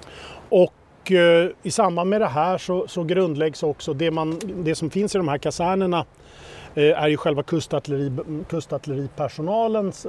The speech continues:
de som utbildas inom det, men också Vaxholms grenadjärkår som sätts upp samtidigt, eh, när man övergår till värnplikt.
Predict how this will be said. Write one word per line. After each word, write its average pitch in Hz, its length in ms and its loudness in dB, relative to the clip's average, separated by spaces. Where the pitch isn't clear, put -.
de 151 200 -6
som 156 140 -6
utbildas 139 480 -6
inom 143 200 -6
det, 196 220 0
men 226 180 2
också 185 520 2
Vaxholms 156 640 -2
grenadjärkår 147 1400 2
som 147 220 -6
sätts - 300 -6
upp 156 180 -4
samtidigt, 156 920 -6
eh, 139 500 2
när 143 160 -2
man 139 320 -2
övergår 139 360 -2
till 135 140 -4
värnplikt. 165 800 0